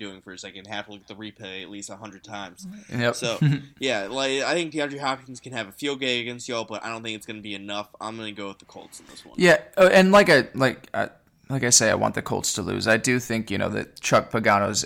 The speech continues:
Speaker 2: era with the Colts is coming to an end, so I guess I wouldn't be too upset if I saw him end his career in Indianapolis with a win.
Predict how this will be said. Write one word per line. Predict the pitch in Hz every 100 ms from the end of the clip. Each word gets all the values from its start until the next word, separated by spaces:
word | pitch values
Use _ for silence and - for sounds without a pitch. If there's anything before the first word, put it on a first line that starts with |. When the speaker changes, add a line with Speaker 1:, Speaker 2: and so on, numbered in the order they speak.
| -
Speaker 2:
era | 117 107 101 101 107 -
with | 117 107
the |
Colts | - 117 110
is | 110
coming | - 113 113
to | 117
an |
end, | 117 117
so | 117
I | 110
guess | 123
I | 117
wouldn't | 110 117 107
be | 101
too | - 107
upset | 95 - 107 -
if | 113
I | 104
saw | - 117
him | 107 101 98 113 - - -
end | - 113
his | 117 95
career | - 113 113
in | 110
Indianapolis | 98 101 98 95 - - -
with | -
a |
win. | 67 65 65 87